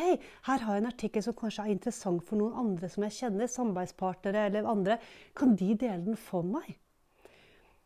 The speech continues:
Du tar det som er målet ditt, det store målet ditt,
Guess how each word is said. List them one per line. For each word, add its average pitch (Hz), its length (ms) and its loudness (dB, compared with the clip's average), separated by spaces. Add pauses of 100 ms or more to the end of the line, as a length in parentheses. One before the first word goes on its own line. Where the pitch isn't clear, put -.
(480)
Du 277 80 10
tar 294 560 4 (240)
det 226 240 8
som 262 160 2
er 262 80 6
målet 190 400 4
ditt, 302 300 0 (760)
det - 160 -20
store 214 680 2
målet 175 340 0
ditt, - 300 -4